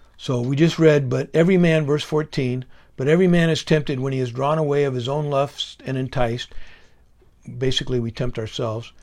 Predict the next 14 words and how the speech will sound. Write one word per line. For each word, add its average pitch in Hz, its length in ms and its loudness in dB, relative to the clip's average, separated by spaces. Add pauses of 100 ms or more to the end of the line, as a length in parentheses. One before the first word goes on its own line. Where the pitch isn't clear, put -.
(840)
Then 165 320 4
when 151 220 2
lust 170 400 4
hath 160 220 6
conceived, 156 840 0 (1600)
you 151 80 -2
know, 143 160 -2 (360)
my, 147 420 0
my, 147 380 -4 (360)
Hank 156 220 -2
Lindstrom 147 340 -2
used 131 160 -6
to 127 40 -8
say, 131 360 0